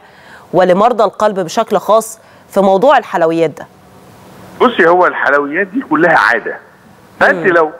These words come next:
Speaker 2: لو أنت حاولتي تخلصي من العادة دي هتبقى أفضل حاجة، يعني ما، يعني ما، ما، ما قلتش حرمان،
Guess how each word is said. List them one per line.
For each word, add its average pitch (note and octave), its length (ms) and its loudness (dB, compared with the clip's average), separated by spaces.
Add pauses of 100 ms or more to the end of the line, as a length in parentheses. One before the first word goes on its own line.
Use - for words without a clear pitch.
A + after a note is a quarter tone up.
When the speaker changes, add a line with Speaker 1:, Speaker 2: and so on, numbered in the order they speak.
(140)
Speaker 2:
لو D#3 200 2
أنت - 180 -6
حاولتي F3 500 -2
تخلصي G3 420 -4
من D#3+ 80 -2
العادة E3+ 360 -2
دي G#3+ 260 -12
هتبقى D#3+ 520 0
أفضل D3 240 -4
حاجة، F#2+ 260 -8
يعني D3+ 180 0
ما، D#3 120 -2 (220)
يعني C3+ 220 -2
ما، C3+ 120 -10 (120)
ما، A#2+ 140 0
ما B2+ 140 -2
قلتش G#3 220 -2 (140)
حرمان، D3 400 -2